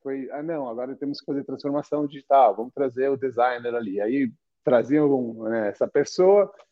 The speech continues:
que não tinha time, não tinha voz, não tinha nada, que s-, a única solução pra ele era ter um budget pra contratar uma consultoria,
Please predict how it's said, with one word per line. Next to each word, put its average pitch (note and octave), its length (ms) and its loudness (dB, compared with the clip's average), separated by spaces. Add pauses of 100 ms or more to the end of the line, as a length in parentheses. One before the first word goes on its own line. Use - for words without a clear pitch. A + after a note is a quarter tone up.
que - 80 0
não F3 80 -2
tinha D#3 200 -2
time, F3+ 340 0
não A2+ 100 -2
tinha A#2 220 -4
voz, D#3+ 360 6
não A#2 100 -4
tinha C#3+ 200 -2
nada, D3+ 480 -2 (760)
que F3 200 4
s-, - 680 -8
a D3 100 4
única F3 320 4
solução D#3+ 500 2
pra C#3+ 240 4
ele C3 200 4
era B2 180 0
ter D3 160 -2
um C3+ 80 -4
budget C3+ 520 2
pra C#3+ 140 -2
contratar A#2+ 600 -4
uma A#2 120 -2
consultoria, F3+ 840 0